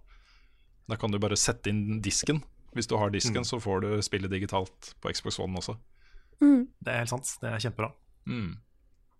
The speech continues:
Speaker 2: Så det må, det må Sony get on with.
Speaker 1: Yes.
Speaker 3: Ja.
Speaker 2: Det er kritikk til Sony.
Speaker 1: Mm.
Speaker 3: Skjerpings.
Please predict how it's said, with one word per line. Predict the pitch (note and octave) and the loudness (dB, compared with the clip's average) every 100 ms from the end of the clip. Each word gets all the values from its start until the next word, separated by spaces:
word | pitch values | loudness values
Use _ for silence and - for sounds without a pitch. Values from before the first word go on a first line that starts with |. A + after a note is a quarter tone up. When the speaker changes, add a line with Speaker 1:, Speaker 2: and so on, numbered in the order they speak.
| _ _ - - - - | _ _ -20 -20 -16 -4
Speaker 2:
Så | |
det | - C#3+ | 0 6
må, | F3+ D3+ | 6 6
det | D3 | 4
må | F#3+ | 4
Sony | - D3+ B2+ C3+ | 6 6 6 2
get | B2+ B2 A#2+ | 2 0 4
on | A#2 A2+ | 2 4
with. | A#2+ A2+ - - - - | 2 -2 -10 -20 -10 -2
Speaker 1:
Yes. | G2+ A#2+ - | 2 4 6
Speaker 3:
Ja. | B3+ D4+ A#3 - - - - - - | 10 10 8 -2 -12 -20 -20 -14 -6
Speaker 2:
Det | A#2 | -4
er | |
kritikk | D3+ D#3 C3+ | 0 2 2
til | - D3+ | 0 4
Sony. | C#3 G#2 D#2+ - _ - | 4 2 -2 -10 _ 0
Speaker 1:
Mm. | E3 A#2+ G2 C3 - - - - _ - - - | 2 2 0 -4 -12 -20 -20 -20 _ -20 -20 -16
Speaker 3:
Skjerpings. | - - A#3 A3+ A3+ - | -4 -2 0 -2 -4 -8